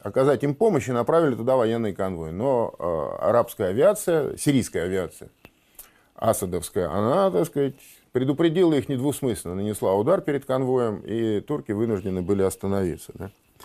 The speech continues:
И вот отец Серафим пишет. "Раньше такой щелчок по носу турки не стерпели бы, но сегодня молча проглотили. Кто же сирийцев натаскивает, помогает и ведёт их в такой сложный бойне к победе?" Хм.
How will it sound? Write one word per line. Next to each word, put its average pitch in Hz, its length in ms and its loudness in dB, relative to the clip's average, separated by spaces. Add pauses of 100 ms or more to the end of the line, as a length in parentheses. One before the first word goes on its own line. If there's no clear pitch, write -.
(400)
И 104 100 0
вот 143 180 8
отец 147 280 4
Серафим 151 420 4
пишет. 101 460 0
"Раньше 170 520 4 (240)
такой 151 320 6
щелчок 170 580 4
по 170 200 4
носу 143 260 4
турки 151 360 2
не 139 160 4
стерпели 196 580 4
бы, 104 200 4
но 117 120 4
сегодня 156 460 4
молча 170 340 4
проглотили. 151 880 0 (680)
Кто 220 220 6
же 208 100 8
сирийцев 214 520 6
натаскивает, 135 800 4
помогает 139 680 4
и 104 40 -2
ведёт 139 480 2 (440)
их 190 260 2
в - 80 -8
такой 139 340 4
сложный 139 440 4
бойне 165 460 4
к - 80 -10
победе?" 101 680 0 (920)
Хм. 107 180 2